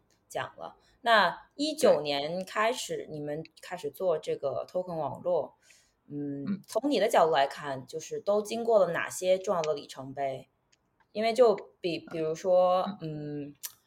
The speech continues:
Speaker 1: 我记得应该是二零年吧，那会儿还应该才只有两三万台，然后基本上都主要是北美嘛。
Speaker 2: 对。
Speaker 1: 那今天，
Speaker 2: 对。
Speaker 1: 呃，你刚刚已经说十几万了，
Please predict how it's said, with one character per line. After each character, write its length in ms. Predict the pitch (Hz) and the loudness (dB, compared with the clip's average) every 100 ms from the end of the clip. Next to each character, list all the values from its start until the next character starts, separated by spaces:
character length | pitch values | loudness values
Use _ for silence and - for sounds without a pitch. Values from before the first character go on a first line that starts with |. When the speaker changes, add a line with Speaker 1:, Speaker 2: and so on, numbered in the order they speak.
| _ _ _ | _ _ _
Speaker 1:
我 140 | 175 | 4
记 240 | 175 269 | 4 -2
得 160 | 214 180 | 4 4
应 120 | 202 | 4
该 180 | 214 226 | 0 -2
是 120 | 254 - | -4 -2
二 180 | 254 | 0
零 220 | 202 147 156 | 0 -2 -2
年 260 | 196 151 | -2 -2
吧， 200 | 135 127 | -4 -6
那 160 | 147 180 | -6 -6
会 120 | 160 | -2
儿 80 | 131 | -4
还 100 | 139 | -4
应 80 | 151 | -4
该 100 | 170 | -4
才 240 | - 156 | -4 -6
只 160 | 156 156 | -4 -2
有 60 | |
两 180 | 170 160 | -2 -2
三 180 | - 175 | -4 -6
万 220 | 254 262 | -4 -6
台， 320 | - - - - | -8 -12 -14 -10
然 140 | 151 | -8
后 80 | 165 | -8
基 160 | - | -8
本 100 | - | -8
上 140 | - - | -8 -10
都 80 | - | -12
主 160 | - | -6
要 100 | 151 | -4
是 80 | 170 | -4
北 180 | - 139 | -2 0
美 220 | 208 170 - | 0 -4 -6
嘛。 60 | |
Speaker 2:
对。 140 | - _ _ _ | -16 _ _ _
Speaker 1:
那 140 | 151 147 | -8 -8
今 240 | - 175 | -8 -10
天， 400 | 175 170 165 165 - | -4 -2 -2 -6 -6
Speaker 2:
对。 140 | 107 | -6
Speaker 1:
呃， 340 | 98 - - - | -6 -8 -12 -16
你 120 | 151 | -18
刚 160 | - 165 | -4 -2
刚 80 | 165 | -2
已 40 | |
经 100 | 147 | -4
说 120 | 143 | -6
十 200 | 170 - | -8 -8
几 120 | 147 151 | -8 -6
万 220 | 143 | -4
了， 80 | 139 | -4